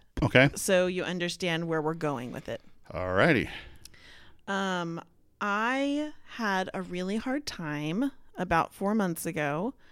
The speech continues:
Speaker 2: when Jess broke up with her boyfriend.
Speaker 1: Oh, boy.
Speaker 2: Yeah. So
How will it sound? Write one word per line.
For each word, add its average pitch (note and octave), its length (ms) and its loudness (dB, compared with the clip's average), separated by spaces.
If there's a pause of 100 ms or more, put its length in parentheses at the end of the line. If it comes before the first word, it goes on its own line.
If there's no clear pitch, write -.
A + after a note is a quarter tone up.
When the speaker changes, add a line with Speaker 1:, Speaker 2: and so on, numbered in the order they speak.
(300)
Speaker 2:
when F#3+ 300 0
Jess D#3+ 320 -4
broke F3+ 300 -8
up F3+ 200 -10
with F#3+ 160 -2
her G3 180 -6
boyfriend. G3 460 -2
Speaker 1:
Oh, G#2+ 880 8
boy. F2 680 -2
Speaker 2:
Yeah. G3 560 4 (840)
So G#3 640 4